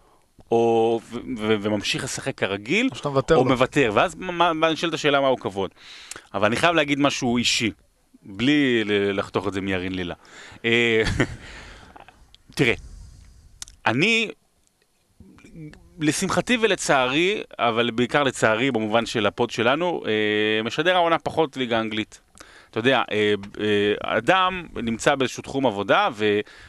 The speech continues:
Speaker 1: ולאט לאט הוא, הוא, הוא מתקדם, ואם הכל הולך טוב, הוא רוצה להתקדם ולעשות דברים,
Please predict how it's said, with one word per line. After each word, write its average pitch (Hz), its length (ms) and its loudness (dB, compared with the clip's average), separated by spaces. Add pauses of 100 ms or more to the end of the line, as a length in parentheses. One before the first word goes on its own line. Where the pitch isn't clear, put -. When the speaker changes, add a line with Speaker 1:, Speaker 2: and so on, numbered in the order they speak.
(160)
Speaker 1:
ולאט 104 540 0
לאט 143 200 0
הוא, 107 240 -10
הוא, 107 300 -4
הוא 104 220 -4
מתקדם, 156 760 -2
ואם 101 140 -4
הכל 98 280 -4
הולך 101 180 -2
טוב, 165 300 0
הוא 101 80 -4
רוצה 101 240 -2
להתקדם 156 360 -2
ולעשות 107 300 -2
דברים, 160 300 -2